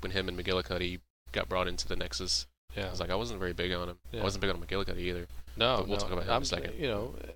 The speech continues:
Speaker 2: the jury is still a bit out, but like I said, when I saw some of the matches that, uh, McGillicuddy was doing,
Speaker 1: Yeah, earlier this year
Speaker 2: I
Speaker 1: on N X T, he, he, I, he got a lot better, in my opinion.
Speaker 2: And I knew he had a true love for the business whenever I saw him wrestle on Saturday Morning Slam earlier this year,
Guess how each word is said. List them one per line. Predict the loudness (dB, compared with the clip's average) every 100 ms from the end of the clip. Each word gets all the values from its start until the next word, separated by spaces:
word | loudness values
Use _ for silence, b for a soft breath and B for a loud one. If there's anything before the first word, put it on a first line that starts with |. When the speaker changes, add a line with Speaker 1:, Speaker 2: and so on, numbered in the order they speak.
| -12
Speaker 2:
the | -8
jury | -6 2 2 4 2
is | 0
still | 0 0
a |
bit | 2 4
out, | 4 4
but | 4
like | 2 2
I |
said, | 0 0
when | 2
I | 2
saw | 2 2
some | 2 0
of | -2
the | 0
matches | 2 2 0 -6 -4
that, | -2 -2
uh, | -2 -4 -8 -14 _ _ _ _ _ -8
McGillicuddy | -2 0 0 0 0 0
was | 0
doing, | 0 4
Speaker 1:
Yeah, | 6 8
earlier | 8 6 6
this | 6 6
year | 4 2
Speaker 2:
I |
Speaker 1:
on | 2
N | 0
X | 2
T, | 4 2 -2 -6 -8
he, | -10 -10 _ _ _ _
he, | -8 -8 -10 -10
I, | -8 -8 -10 _
he | -8 -4 -2 0
got | 4
a | 6
lot | 6 4
better, | 4 2 0 -4
in | -2
my | 2
opinion. | 2 0 -6 -10 0
Speaker 2:
And | 4 6
I | 6
knew | 6 4 4
he | 4 6
had | 6
a | 6
true | 4 0 2
love | 4 6 4
for | 2
the | -2
business | 2 2 2 -2 -2
whenever | -2 -2 0 2
I | 2
saw | 2 2
him | 2 0
wrestle | 0 0 0
on | -2 -2
Saturday | 2 4 4
Morning | 0 -4 -4
Slam | -2 0 0 0
earlier | 0 0 0
this | 0 -2 0
year, | -2 -2